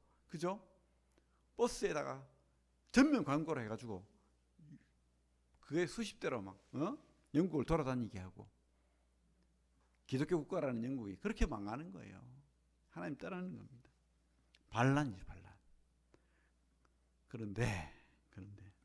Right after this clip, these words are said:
그 끝은 뭡니까? 성경에서 뭐라고 하겠습니까? 망하리. 그죠? 심판이 있다는 거예요. 진노가 급하다는 겁니다.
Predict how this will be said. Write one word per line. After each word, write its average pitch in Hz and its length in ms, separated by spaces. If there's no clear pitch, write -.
그 113 160
끝은 123 500
뭡니까? 107 580
성경에서 110 420
뭐라고 113 340
하겠습니까? - 380
망하리. 117 600
그죠? 135 360
심판이 190 480
있다는 - 200
거예요. - 220
진노가 117 420
급하다는 131 420
겁니다. - 180